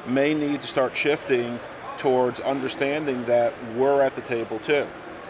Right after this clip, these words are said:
So it, it, it, it's something I agree with you.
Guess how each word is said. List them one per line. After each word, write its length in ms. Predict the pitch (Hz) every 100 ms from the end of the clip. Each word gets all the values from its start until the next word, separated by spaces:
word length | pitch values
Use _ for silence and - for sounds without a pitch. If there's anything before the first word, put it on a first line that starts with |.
| - -
So 600 | 135 127 120 117 117 107 - - - - - - - - -
it, 380 | 151 139 147 135
it, 0 |
it, 400 | 143 98 147 139
it's 200 | 139 143
something 240 | 170 180 151
I 60 |
agree 160 | 135 185
with 120 |
you. 80 | 196